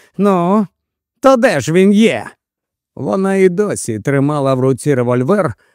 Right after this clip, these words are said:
але тепер він уже не впирався Руді у спину. "Там, біля нього.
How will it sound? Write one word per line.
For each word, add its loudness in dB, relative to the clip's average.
але -4
тепер -4
він -2
уже 0
не -2
впирався -2
Руді 0
у 0
спину. -8
"Там, 0
біля 4
нього. 0